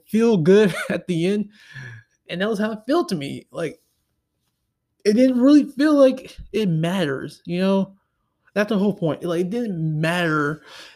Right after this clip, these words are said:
that they survive or not, 'cause they're already dead, you know? And I guess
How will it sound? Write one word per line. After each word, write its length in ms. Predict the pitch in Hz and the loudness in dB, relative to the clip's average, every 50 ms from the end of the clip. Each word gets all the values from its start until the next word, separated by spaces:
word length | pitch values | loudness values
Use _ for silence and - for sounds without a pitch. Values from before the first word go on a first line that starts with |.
| _ - | _ -2
that 120 | 139 131 135 | -2 0 0
they 100 | 151 151 | 0 -2
survive 440 | - 165 147 151 147 143 143 139 139 | -2 -2 0 0 0 0 0 -2 -4
or 60 | 123 | -6
not, 400 | 123 110 110 101 - 156 - - - | -4 -4 -4 -6 -6 -10 -16 -14 -4
'cause 160 | - 160 147 147 | -4 -4 -2 0
they're 160 | 165 160 156 | -2 0 0
already 320 | 170 170 156 156 151 143 | 0 2 2 0 0 -2
dead, 400 | 147 147 143 131 117 107 131 - _ _ _ _ _ _ _ _ _ _ _ _ _ _ _ _ _ _ _ _ - | -2 -2 -2 -2 -2 -2 -4 -6 _ _ _ _ _ _ _ _ _ _ _ _ _ _ _ _ _ _ _ _ -4
you 120 | - 170 | -4 -2
know? 360 | 170 180 180 180 180 175 170 _ _ _ _ - - _ _ _ _ _ _ _ _ _ _ _ _ _ _ _ _ - | -2 0 0 0 0 -2 -4 _ _ _ _ -20 -20 _ _ _ _ _ _ _ _ _ _ _ _ _ _ _ _ -4
And 500 | 165 165 165 160 156 147 147 147 147 135 _ _ _ _ _ _ _ _ _ _ _ _ _ _ _ _ _ _ _ _ _ _ _ _ - - | -2 -2 0 0 0 -2 -2 -4 -6 -8 _ _ _ _ _ _ _ _ _ _ _ _ _ _ _ _ _ _ _ _ _ _ _ _ -6 -2
I 120 | 185 214 | -2 -2
guess 300 | 214 302 302 302 294 - | 0 2 2 2 2 0